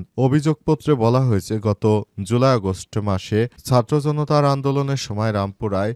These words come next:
আইন শৃঙ্খলা রক্ষাকারী বাহিনীর গুলিতে আঠাশ জন নিহত এবং আরও অনেকেই আহত হয়। এ সময় বিজিবি কর্মকর্তারা রেদাউলকে আন্দোলনকারীদের উপর সরাসরি গুলি ছুড়তে দেখা যায় এবং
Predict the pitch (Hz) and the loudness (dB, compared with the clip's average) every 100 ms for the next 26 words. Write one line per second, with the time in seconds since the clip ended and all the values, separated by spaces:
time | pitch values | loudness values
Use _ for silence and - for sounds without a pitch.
0 | - 117 123 127 - 151 147 151 139 131 | -8 -4 -4 -4 -8 -8 -4 -2 0 -2
1 | - 139 135 135 120 117 120 107 104 90 | -4 -4 -2 -2 -2 -2 -4 -4 -4 -6
2 | - 117 107 101 107 98 - 107 113 104 | -4 -2 0 0 -2 -2 -4 -6 -4 -4
3 | 107 120 104 104 110 110 92 95 95 _ | -4 -2 -2 -2 -2 -2 0 -2 -4 _
4 | 113 113 107 113 135 113 95 - 101 101 | -2 -2 -2 -2 2 2 0 -2 -2 0
5 | 92 92 - 98 123 107 104 101 107 113 | -2 -2 -6 -4 -2 -2 -4 -4 -4 -4
6 | - - 127 127 147 151 147 101 101 110 | -6 2 2 2 0 -4 -2 -2 -2 0
7 | 107 107 110 104 90 - - 123 127 _ | 0 0 -2 -2 -6 -8 -2 -2 -2 _
8 | 123 123 143 151 143 143 135 135 143 120 | 0 0 2 0 0 0 0 2 0 0
9 | - 101 104 - 107 104 101 - 98 110 | -2 -2 -2 -2 0 0 -2 -4 -4 -2
10 | 101 104 107 - 95 - 104 101 - - | -2 -4 -4 -6 -10 -4 -2 -2 -6 -8
11 | 98 107 - 117 135 110 92 | -2 -2 0 -2 0 -2 -2